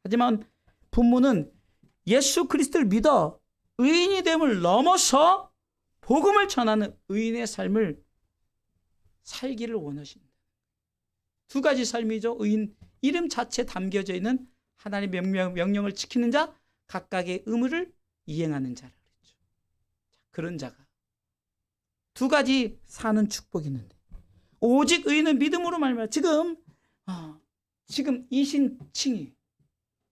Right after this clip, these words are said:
이신득이, 지금 바울이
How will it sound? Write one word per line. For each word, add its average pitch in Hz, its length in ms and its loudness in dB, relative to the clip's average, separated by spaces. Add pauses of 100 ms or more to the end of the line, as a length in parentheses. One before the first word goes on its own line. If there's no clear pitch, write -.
(440)
이신득이, 233 680 -4 (1600)
지금 311 160 -4
바울이 262 680 0